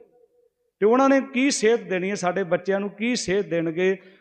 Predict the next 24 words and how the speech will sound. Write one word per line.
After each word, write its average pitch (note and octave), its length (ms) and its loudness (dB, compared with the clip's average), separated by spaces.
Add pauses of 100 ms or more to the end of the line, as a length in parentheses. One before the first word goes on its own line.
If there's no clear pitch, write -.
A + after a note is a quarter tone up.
(120)
ਕੀ A3 100 -2
ਸਾਡੇ F#3+ 260 2
ਬੱਚੇ F3+ 260 -2
ਜੁੜ D3+ 220 -2
ਜਾਣਗੇ A#3 360 -2
ਗੁਰਦੁਆਰੇ F#3 480 -2
ਦੇ F3 120 -6
ਨਾਲ E3+ 180 -2
ਉਹਨਾਂ G3 240 -2
ਦਾ F#3 120 2
ਜੀਵਨ D#3+ 380 -4
ਦੇਖ D3+ 180 -6
ਕੇ, D#3 120 -12
ਜਦੋਂ E3 280 -4
ਸ਼ਰਾਬਾਂ D#3 400 -2
ਪੀਂਦੇ D#3+ 280 -6
ਪਾਰਟੀਆਂ D#3 480 -6
ਦੇ D#3 100 -6
ਵਿੱਚ D3 200 -12
ਬੈਠ C3+ 260 -14
ਕੇ, - 100 -20
ਕਿਰਪਾਨਾਂ E3+ 680 -2
ਪਾ D3 200 -6
ਕੇ? - 160 -20